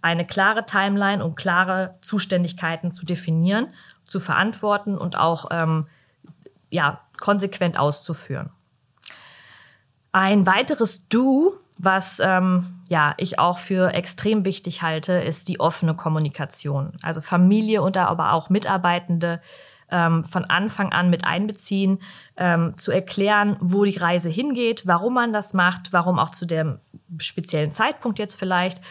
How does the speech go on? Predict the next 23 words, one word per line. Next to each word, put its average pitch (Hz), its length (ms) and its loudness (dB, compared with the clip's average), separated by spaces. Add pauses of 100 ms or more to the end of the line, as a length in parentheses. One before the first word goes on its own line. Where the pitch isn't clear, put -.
(260)
Und, 180 460 6
ähm, 175 240 0
auch 165 160 2
da 180 380 4 (220)
Erwartungen, 208 920 0
ähm, 185 300 0
abklopfen, 190 720 -2
auch - 140 0
vielleicht 156 500 -4
sich - 300 -10
mal 151 240 -2
anzuhören, 165 680 -2
was 156 140 -4
sind 170 160 -2
denn 170 120 -4
auch 107 180 -4
Bedenken, 233 540 -2
die 196 80 -4
vielleicht 175 400 -2
auch 156 100 -6
die - 120 -8
Mitarbeitenden 185 760 -2
haben 170 300 0